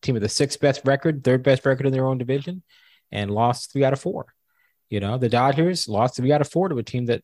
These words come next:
you know, uh, finished, what, twenty-two games back? You know, look, uh, the reality of the matter is,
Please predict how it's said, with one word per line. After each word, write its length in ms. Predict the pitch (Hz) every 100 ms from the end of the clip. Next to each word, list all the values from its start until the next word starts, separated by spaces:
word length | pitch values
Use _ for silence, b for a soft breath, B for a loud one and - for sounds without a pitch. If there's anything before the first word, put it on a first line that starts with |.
| _
you 100 | 120
know, 320 | 110 120 135 135
uh, 240 | 101 -
finished, 400 | - - 117 -
what, 160 | 107 -
twenty-two 320 | 123 117 -
games 320 | 117 120 117
back? 360 | - 113 147 - _ _ _ _ _
You 100 | 117
know, 240 | 104 101 101 -
look, 300 | 120 - - -
uh, 320 | 92 87 85 78 _ _ _ _ _ _ _
the 80 | 117
reality 400 | 107 110 127 135
of 80 | 127
the 60 | 117
matter 320 | 120 113 127
is, 380 | 196 175 160